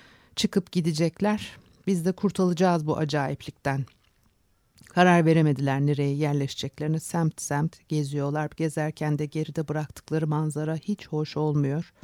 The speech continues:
Bir de şimdi böyle yer kalmamış gibi geri dönüp tarihi dokunun tam göbeğine, e, e, oturmalar, e, başladı ve, e, Narmanlı Han, ben buraları sit alanı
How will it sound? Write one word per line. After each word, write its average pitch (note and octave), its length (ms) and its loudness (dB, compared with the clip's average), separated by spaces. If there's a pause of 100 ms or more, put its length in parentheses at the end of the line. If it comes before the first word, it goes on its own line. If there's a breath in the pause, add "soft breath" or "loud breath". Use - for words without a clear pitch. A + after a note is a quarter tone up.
(500 loud breath)
Bir D#3+ 180 -2
de D#3 80 0
şimdi D3+ 400 0
böyle D#3 480 -2
yer D#3 260 -4
kalmamış D#3+ 580 2
gibi E3 300 -4
geri F3 320 2 (140)
dönüp D3 520 -4
tarihi E3 480 0
dokunun D3+ 460 0 (640 soft breath)
tam G3 280 6
göbeğine, D3+ 540 2 (100)
e, C#3 100 -4 (720)
e, D#3+ 180 -6
oturmalar, C#3 920 -4
e, D3 520 -10
başladı D3+ 560 -4
ve, D#3 300 -2
e, D#3 220 -2
Narmanlı D#3+ 460 4
Han, C#3+ 240 -2 (300)
ben D#3 240 0
buraları D#3+ 340 -2
sit - 260 -2
alanı C#3+ 320 2